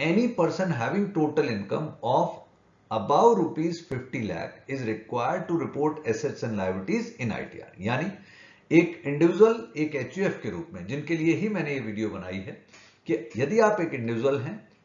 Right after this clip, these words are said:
यानी एक व्यक्ति हैं या एक हिंदू undivided family यानी हिंदू अविभाजित परिवार हैं और आपकी total income relevant financial year के लिए, मैं फिर बोल रहा हूं सर, total income, gross total income नहीं,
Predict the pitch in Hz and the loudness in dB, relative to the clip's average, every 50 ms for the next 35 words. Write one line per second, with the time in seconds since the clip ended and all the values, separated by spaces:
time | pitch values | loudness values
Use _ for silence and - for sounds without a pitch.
0 | - 98 110 117 131 127 117 90 87 92 92 92 - - 160 165 156 165 165 - | -6 -4 -4 -2 -2 -4 -6 -6 -6 -8 -8 -8 -6 -4 -2 -2 -2 -2 -6 -10
1 | - - 107 104 143 165 - - 160 165 165 - - 107 123 143 190 185 156 139 | -14 -8 -2 0 0 0 0 0 0 0 0 -2 -4 -6 -4 -2 0 0 0 2
2 | 135 135 127 123 123 123 151 151 - - 117 107 107 113 117 143 151 156 127 123 | 2 2 2 2 2 0 -2 -4 -4 -4 -6 -4 -4 -4 -4 -6 -6 -8 -6 -4
3 | 120 117 107 107 123 139 143 120 110 101 101 104 110 196 208 - - 107 92 85 | -4 -2 -2 -2 -2 0 0 0 0 0 0 -2 -2 -2 -4 -4 -4 -6 -4 -4
4 | 82 80 78 82 87 - - - _ - - - - 147 151 147 143 - - - | -6 -6 -6 -8 -10 -14 -16 -18 _ -20 -20 -10 -4 0 0 2 2 0 -2 -4
5 | 190 165 - 156 139 139 - 170 170 151 131 123 - 156 160 151 123 120 123 147 | -6 -4 -2 -2 -2 0 0 0 0 0 0 0 -2 -2 0 0 -2 -2 -2 -2
6 | 165 165 165 147 131 127 127 127 - 135 123 113 101 101 92 82 - - 82 78 | -4 -4 -4 -6 -6 -6 -6 -6 -4 -4 -4 -2 -2 -2 -2 -2 -4 -8 -12 -14
7 | 73 - - - - 113 120 117 180 190 170 156 156 147 143 143 143 147 - 170 | -14 -14 -16 -12 -8 -6 -6 -4 -4 -4 -2 0 0 0 0 0 -2 -2 -2 -4
8 | 160 165 - - 170 165 160 160 165 147 127 113 107 98 95 101 90 87 85 101 | -4 -4 0 4 4 4 6 6 4 2 2 0 -4 -4 -4 -6 -6 -6 -4 -2
9 | 117 143 165 165 - - 175 165 160 170 170 170 170 165 165 175 170 175 156 | 0 0 0 -2 -2 -2 -2 -2 0 0 0 2 0 0 -2 -2 -2 -2 -4